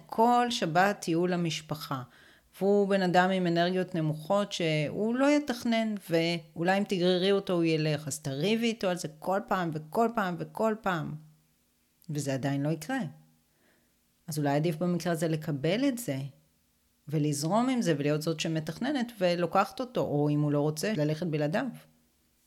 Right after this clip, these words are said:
אז אני קוראת לזה ריבים מעגליים, ויש פרק, אה, שלם בפודקאסט שקוראים לו איך לריב נכון ולהימנע ממריבות, שכדאי להקשיב לו בהקשר הזה.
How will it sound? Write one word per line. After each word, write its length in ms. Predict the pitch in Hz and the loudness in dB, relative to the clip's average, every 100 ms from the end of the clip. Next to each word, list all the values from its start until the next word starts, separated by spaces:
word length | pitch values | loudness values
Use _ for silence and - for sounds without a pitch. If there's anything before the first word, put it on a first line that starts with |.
| _ _ _ _ _ _ _ _ | _ _ _ _ _ _ _ _
אז 260 | 202 190 175 | -4 -2 0
אני 160 | 190 226 | 2 4
קוראת 200 | 240 233 | 4 4
לזה 180 | 214 | 4
ריבים 400 | 185 170 156 190 | 4 4 2 2
מעגליים, 640 | 185 165 151 156 151 214 220 | 4 4 4 4 4 4 2
ויש 240 | 170 160 - | 2 0 0
פרק, 500 | 180 180 190 - 180 | 2 2 0 -2 2
אה, 300 | 165 160 160 | 2 2 0
שלם 340 | - 185 185 | 0 0 2
בפודקאסט 760 | 190 185 190 185 180 156 156 - | 0 2 2 2 -2 -2 -4 -4
שקוראים 840 | - 160 156 156 151 156 165 170 | -2 2 2 4 2 0 0 2
לו 80 | 170 | 0
איך 140 | 165 | 0
לריב 220 | 147 170 | 0 2
נכון 260 | 160 156 165 | 0 -2 -2
ולהימנע 400 | 160 151 143 147 | 0 0 0 0
ממריבות, 600 | 147 143 139 165 233 240 | 0 -2 -4 -2 0 -2
שכדאי 320 | 233 156 147 143 | -2 -2 -2 0
להקשיב 380 | 143 - 147 | -2 -4 -2
לו 120 | 151 139 | -2 -4
בהקשר 500 | 139 - - 135 127 | -4 -4 -2 -2 -4
הזה. 220 | 127 | -8